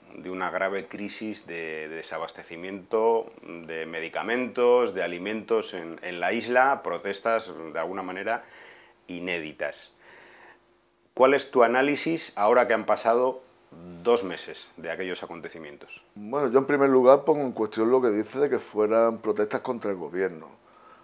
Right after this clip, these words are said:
Speaker 2: Yo creo que eran más bien, eh, protestas pidiéndole al gobierno soluciones a los problemas, pero no,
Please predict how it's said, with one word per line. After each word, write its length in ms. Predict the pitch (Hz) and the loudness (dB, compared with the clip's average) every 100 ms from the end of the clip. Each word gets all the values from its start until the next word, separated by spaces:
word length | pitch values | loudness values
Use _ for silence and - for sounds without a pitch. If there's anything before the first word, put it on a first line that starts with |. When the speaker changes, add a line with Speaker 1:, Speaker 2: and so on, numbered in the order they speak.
| _ - 85 | _ -16 -10
Speaker 2:
Yo 120 | 90 | -8
creo 200 | 101 104 | -2 0
que 80 | 101 | 2
eran 440 | 107 113 117 117 117 | 4 6 6 4 2
más 180 | 113 | 0
bien, 440 | 107 113 117 123 123 - - _ _ 175 | 2 4 6 4 -2 -16 -20 _ _ -6
eh, 840 | 127 127 127 123 120 113 110 107 | -2 0 2 4 6 6 2 0
protestas 600 | 113 107 107 113 - 131 | -2 -2 0 0 4 4
pidiéndole 760 | 131 139 110 113 120 127 117 113 | 4 -2 -2 2 2 4 4 6
al 80 | 110 | 4
gobierno 840 | 107 104 117 139 123 113 110 110 | 2 4 8 8 8 0 0 -2
soluciones 720 | 107 113 107 - 113 117 113 | -2 -2 -2 -2 4 4 4
a 40 | 110 | 2
los 120 | 107 | 0
problemas, 720 | 101 98 127 143 123 123 120 | -4 2 4 4 2 2 0
pero 180 | 120 110 | 0 0
no, 300 | 113 123 | 4 2